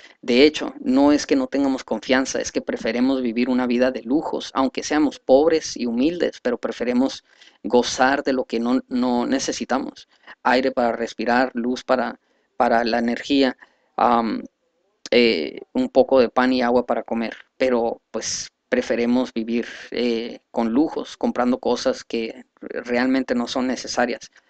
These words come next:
Y yo testifico que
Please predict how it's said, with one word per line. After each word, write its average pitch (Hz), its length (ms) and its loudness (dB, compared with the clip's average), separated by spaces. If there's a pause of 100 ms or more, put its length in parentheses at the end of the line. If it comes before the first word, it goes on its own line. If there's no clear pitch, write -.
(420)
Y 110 140 -6
yo 143 320 10
testifico 131 680 -4 (200)
que 117 400 -2